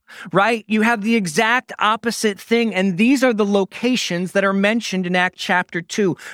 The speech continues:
Verse nine says, "Parthians, Medes, and Elamites, residents of Mesopotamia, Judea,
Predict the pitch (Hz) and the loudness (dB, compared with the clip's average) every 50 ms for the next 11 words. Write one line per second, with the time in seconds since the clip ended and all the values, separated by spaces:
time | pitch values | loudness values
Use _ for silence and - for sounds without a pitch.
0 | - - 196 208 196 - - 208 202 208 214 214 - - 180 147 143 - - - | -4 -2 0 0 0 0 0 0 2 2 2 0 -2 -2 -2 -4 -4 -6 -4 0
1 | - 208 220 214 - 208 196 180 160 147 139 - - - - - - - - 170 | 0 2 2 0 -2 -2 0 0 0 -2 -4 -6 -10 -16 -16 -16 -10 -2 2 4
2 | 208 226 233 226 208 185 - - 175 180 180 180 202 220 220 220 208 196 180 165 | 4 6 6 4 2 0 -2 -4 -6 -4 0 0 0 2 2 2 2 2 2 2
3 | 160 - - 139 185 202 220 190 196 220 208 - - 190 170 185 196 202 - 202 | 0 -4 0 2 2 2 2 0 -2 -2 -2 -2 -2 -4 -2 0 0 0 -2 -4
4 | 190 - 180 - 220 202 208 214 208 190 180 165 156 147 190 214 226 220 208 175 | -8 -10 -6 -4 -2 0 2 2 2 2 0 0 -2 -2 -2 0 0 2 0 0